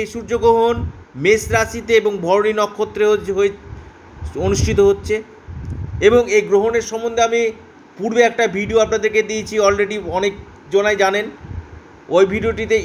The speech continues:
in details আমি আপনাদেরকে জানিয়েছি, কিন্তু এটাতে, এই ভিডিওটিতে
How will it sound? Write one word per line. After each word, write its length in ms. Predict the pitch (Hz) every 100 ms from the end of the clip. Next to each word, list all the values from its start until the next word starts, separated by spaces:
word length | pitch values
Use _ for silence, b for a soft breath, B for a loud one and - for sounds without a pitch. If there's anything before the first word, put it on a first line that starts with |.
| 196
in 80 | 196 170
details 320 | 180 220 202 208
আমি 140 | 208 208 190 - -
আপনাদেরকে 360 | 160 196 196 190 190
জানিয়েছি, 280 | 190 185 196
কিন্তু 160 | 220 202 196
এটাতে, 300 | 202 220 220 226 - - B B B - - 226
এই 60 | 240
ভিডিওটিতে 500 | 247 254 247 240 240